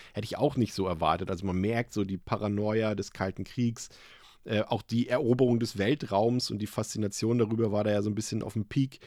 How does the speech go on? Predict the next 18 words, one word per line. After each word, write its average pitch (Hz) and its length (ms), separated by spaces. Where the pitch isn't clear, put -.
Und, 107 280
und 107 260
die 98 260
D-, 120 280
Darstellung 107 720
von, 92 340
von 95 220
Schönheit 107 840
und 104 300
Horror 95 420
des 90 180
Unbekannten, 104 640
das 92 120
gelingt 113 300
Bava 82 300
hier 82 240
wirklich. - 340
Aber 92 240